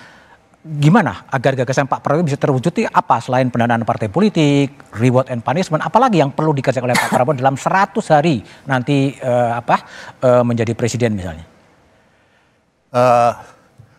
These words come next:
Speaker 2: harapannya tentu di samping diucapkan,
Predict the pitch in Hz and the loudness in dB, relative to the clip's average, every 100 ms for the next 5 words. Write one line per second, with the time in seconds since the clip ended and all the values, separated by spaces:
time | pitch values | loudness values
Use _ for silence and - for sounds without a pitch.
0 | _ _ 139 131 131 131 131 139 135 120 | _ _ 0 2 2 0 -2 -2 -2 -4
1 | - 143 135 131 110 _ _ _ _ _ | -2 0 2 -2 -8 _ _ _ _ _
2 | _ _ _ _ _ _ 123 - 123 107 | _ _ _ _ _ _ -14 -2 -2 0
3 | 117 117 107 - _ _ - 185 127 - | -4 -4 -6 -12 _ _ -4 -2 -2 -2
4 | - - 87 | -2 -2 -2